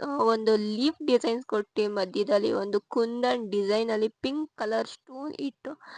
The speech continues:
ಸೂಪರ್ ಆಗೇ ಇದೆ ಅಂತ ಹೇಳ್ಬೋದು. ಈ ಕಲೆಕ್ಷನ್ಸ್ ಕೂಡ ತುಂಬಾ ಎಲಿಗೆಂಟ್ ಆಗಿದೆ, ಪ್ರಿಟಿ ಆಗಿದೆ. ಆ, ತ್ರೀ ಗ್ರಾಮ್ಸ್ ಅಲ್ಲಿ ಮಾಡಿಸ್ಕೊಳ್ತೀನಿ ಅನ್ನೋರು ಈ ಒಂದು ಡಿಸೈನ್ ನ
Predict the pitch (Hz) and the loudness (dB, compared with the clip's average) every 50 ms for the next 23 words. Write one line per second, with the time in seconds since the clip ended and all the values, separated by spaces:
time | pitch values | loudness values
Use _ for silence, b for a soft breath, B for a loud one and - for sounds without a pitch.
0 | B B B _ - - 269 262 - _ - 240 220 226 226 214 226 220 208 202 | B B B _ -8 -6 -6 -6 -2 _ 6 6 8 6 6 4 4 4 4 4
1 | 190 202 202 202 214 220 196 196 196 190 185 190 196 185 190 254 269 - 208 214 | 2 2 0 0 0 0 0 0 0 0 0 -2 -2 0 2 2 2 2 0 -4
2 | 247 - - 302 320 - - 226 220 - - - 240 202 208 214 - _ 240 240 | -2 0 0 0 0 0 0 0 0 0 0 0 2 2 2 2 0 _ 0 0
3 | 269 285 277 262 269 254 254 202 202 220 233 240 226 226 226 226 226 - - - | 4 6 6 6 6 4 4 2 4 4 2 2 2 2 2 0 0 -2 -2 -2
4 | 202 202 208 285 - - - 208 196 - 220 220 214 208 190 196 185 185 - 254 | -2 -2 -2 -2 -4 0 0 -2 0 4 4 4 4 4 4 2 2 2 2 2
5 | - - - - - - - - 247 - 262 277 320 339 - 302 294 285 302 - | 2 -2 -6 -12 -6 0 2 2 2 2 2 4 4 6 6 6 6 6 4 2
6 | - - - - - - _ _ _ - 302 - 302 277 269 285 262 240 196 202 | -2 -4 -4 -6 -6 -8 _ _ _ -8 -2 0 2 2 2 2 2 4 4 4
7 | 226 - - - 226 247 240 - 247 233 220 220 214 208 202 208 202 208 214 269 | 4 2 4 6 6 6 6 2 -2 -2 0 0 0 0 0 2 2 4 4 2
8 | 294 311 233 226 254 277 285 247 233 240 240 233 233 226 202 214 202 214 262 220 | 2 0 0 0 0 0 2 0 0 2 2 2 2 2 0 -2 -2 -2 -2 -2
9 | 208 202 208 | -2 -2 -4